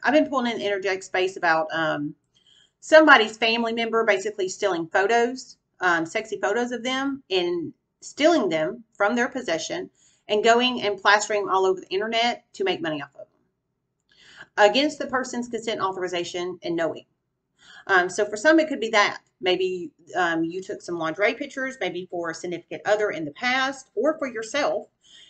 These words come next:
and a family member knew about them and they stole them and they went and plastered them all over the internet, possibly for some.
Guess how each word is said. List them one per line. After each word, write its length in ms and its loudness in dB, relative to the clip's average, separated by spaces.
and 200 4
a 120 0
family 280 -2
member 240 -2
knew 200 0
about 240 -2
them 180 -4
and 100 -4
they 80 -4
stole 400 -2
them 320 -6
and 120 -4
they 80 -2
went 400 0
and 400 -6
plastered 360 -6
them 80 -4
all 120 -2
over 100 -4
the 80 -10
internet, 380 -4
possibly 420 -16
for 60 -20
some. 260 -16